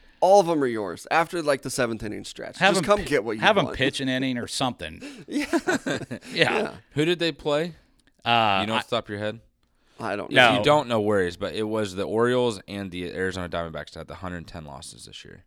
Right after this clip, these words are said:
Speaker 2: Yeah, that
Speaker 1: Yeah.
Speaker 2: is, that, that, that's absolutely horrible. That's, that's definitely a thing in the labor negotiations this offseason. They wanna put, it's not gonna be a floor,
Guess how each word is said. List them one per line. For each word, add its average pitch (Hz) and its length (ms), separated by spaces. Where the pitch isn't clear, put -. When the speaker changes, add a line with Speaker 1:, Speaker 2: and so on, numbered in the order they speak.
Speaker 2:
Yeah, 92 240
that 123 280
Speaker 1:
Yeah. 123 60
Speaker 2:
is, 101 320
that, - 240
that, 147 260
that's 135 260
absolutely 131 500
horrible. 107 340
That's, 120 340
that's 123 220
definitely 139 460
a 127 40
thing 123 240
in 110 80
the 104 80
labor 104 260
negotiations 95 640
this 92 160
offseason. 87 420
They 113 100
wanna 147 220
put, 120 320
it's 113 160
not 123 180
gonna 135 140
be 113 120
a 90 60
floor, 113 640